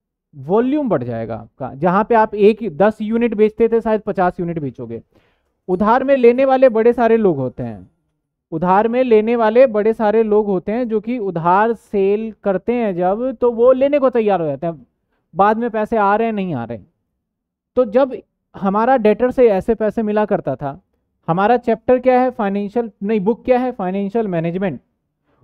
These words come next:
और जो हमारा मैनेजर होता है वो बहुत समझदार होना जरूरी है किसी भी बिजनेस के लिए। और इस मैनेजर को जो मालिक है, ऑनर,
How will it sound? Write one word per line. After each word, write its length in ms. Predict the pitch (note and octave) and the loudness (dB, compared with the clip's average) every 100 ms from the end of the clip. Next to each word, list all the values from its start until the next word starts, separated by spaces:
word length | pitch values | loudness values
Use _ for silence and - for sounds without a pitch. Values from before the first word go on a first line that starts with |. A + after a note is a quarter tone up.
| - | -4
और 180 | D#3+ G3 | -2 0
जो 120 | A3+ | 0
हमारा 340 | G#3 G3+ A3+ | 0 0 2
मैनेजर 540 | A3+ F#3+ F#3+ A3 A3 C4 | 2 -2 -2 0 2 2
होता 280 | A#3+ A#3+ A#3+ | 2 0 0
है 220 | A#3+ B3+ | 2 2
वो 320 | A3 G#3 A#3+ | 2 4 4
बहुत 340 | F#3+ F#3 G#3+ | 2 -2 -2
समझदार 560 | - G3 F#3+ F3+ G3+ A3+ | -4 -4 -2 2 2 2
होना 320 | G3+ G3+ A3+ | -2 -4 -4
जरूरी 480 | G3+ F3+ F3+ F#3 G3 | -2 -2 -2 -2 -2
है 160 | G3+ A3 | 0 0
किसी 300 | G#3+ - G3+ | -4 -6 -4
भी 120 | G#3+ | -2
बिजनेस 380 | G3+ F3+ G#3 - | -2 -2 -6 -2
के 120 | G#3+ | -2
लिए। 380 | A3 A#3 F3+ - _ _ _ _ _ _ _ _ _ | 2 2 2 -2 _ _ _ _ _ _ _ _ _
और 220 | D#3+ G3 - | -4 -4 -2
इस 240 | C4+ C#4+ | -4 -2
मैनेजर 560 | C4 G#3+ G3+ A3+ A#3+ C4+ | -2 -2 0 2 4 2
को 540 | C4 G#3+ F3 F#3+ A#3 G3+ F#3 _ _ _ _ _ _ _ _ _ _ _ _ _ _ _ _ _ _ | 2 0 0 -2 -4 -8 -20 _ _ _ _ _ _ _ _ _ _ _ _ _ _ _ _ _ _
जो 240 | C#3+ G#3 B3 | 2 4 4
मालिक 560 | G3+ G3 G#3+ C#4+ A#3+ | 2 0 2 0 -2
है, 340 | A3+ F#3 F#3+ A3+ | 0 2 2 0
ऑनर, 640 | G#3 A3 A3+ F#3+ A3 A#3 | 0 0 2 2 2 -2